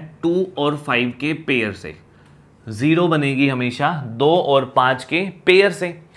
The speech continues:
तो अगर मैं यहाँ पे देखूँ, क्या यहाँ पे पाँच मिलेगा? ये सिर्फ इवन नंबर है, यहाँ पाँच मिलेगा ही नहीं। क्यों? पाँच देखो यहाँ भी नहीं है, पन्द्रह, पच्चीस, पैंतीस, पैंतालीस, कहीं भी नहीं आएंगे वो पाँच। तो अगर यहाँ पाँच नहीं मिलेगा,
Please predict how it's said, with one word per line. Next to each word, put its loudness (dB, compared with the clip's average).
तो -4
अगर 6
मैं 2
यहाँ 4
पे 4
देखूँ, 0
क्या 4
यहाँ 4
पे 0
पाँच 2
मिलेगा? 0
ये 2
सिर्फ -2
इवन -4
नंबर -2
है, 0
यहाँ -2
पाँच -2
मिलेगा -2
ही -6
नहीं। -12
क्यों? -2
पाँच 10
देखो 2
यहाँ 4
भी 0
नहीं -4
है, -8
पन्द्रह, 4
पच्चीस, 0
पैंतीस, 4
पैंतालीस, 4
कहीं -4
भी 0
नहीं -6
आएंगे -4
वो -2
पाँच। -10
तो -10
अगर 2
यहाँ 0
पाँच 2
नहीं -2
मिलेगा, 0